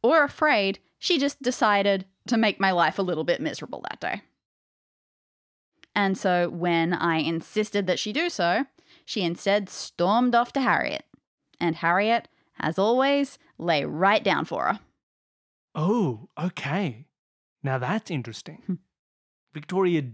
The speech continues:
Speaker 2: did do the high ropes on Monday,
Speaker 1: Mm-hmm.
Speaker 2: but refused on Tuesday.
Speaker 1: For all I know,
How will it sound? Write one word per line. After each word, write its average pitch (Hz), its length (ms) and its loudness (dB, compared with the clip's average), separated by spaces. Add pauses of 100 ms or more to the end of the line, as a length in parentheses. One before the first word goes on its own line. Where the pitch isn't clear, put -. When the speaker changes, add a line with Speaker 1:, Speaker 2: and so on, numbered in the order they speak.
(120)
Speaker 2:
did 202 240 0
do 247 140 -2
the 202 140 0
high 185 180 2
ropes 175 260 -2
on 139 120 -2
Monday, 143 600 -4 (140)
Speaker 1:
Mm-hmm. 214 340 0
Speaker 2:
but 180 140 -6
refused 170 640 -6
on 143 160 0
Tuesday. 175 800 -8 (640)
Speaker 1:
For 240 160 2
all 269 100 2
I 214 180 2
know, 233 240 2